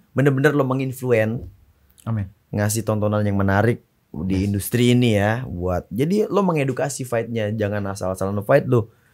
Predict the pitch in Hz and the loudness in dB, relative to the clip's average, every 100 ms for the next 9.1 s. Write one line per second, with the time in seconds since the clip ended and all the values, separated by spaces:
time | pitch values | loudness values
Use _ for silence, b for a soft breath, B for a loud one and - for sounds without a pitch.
0 | _ _ _ - 101 104 107 104 110 113 | _ _ _ 0 2 4 4 4 4 4
1 | 110 143 - 117 110 107 160 170 143 120 | 4 2 2 -4 0 4 6 6 4 2
2 | 113 110 107 101 - - _ - 101 98 | 0 -2 -2 -4 -8 -18 _ -6 -2 0
3 | 135 143 151 - 151 139 151 151 151 160 | 4 4 6 6 6 6 6 6 6 6
4 | 160 156 151 147 139 143 175 190 185 147 | 8 8 8 8 8 8 8 6 4 2
5 | 123 - - 95 - _ _ _ - 117 | 0 -8 -4 -4 -4 _ _ _ 2 4
6 | 120 107 92 101 - _ _ _ - 107 | 6 4 2 -2 -14 _ _ _ -6 0
7 | 110 95 104 101 98 87 - _ - - | 0 0 2 4 4 2 -2 _ -2 4
8 | 120 110 110 107 - - 101 101 123 147 | 4 6 6 4 0 2 4 4 2 0
9 | 135 | -2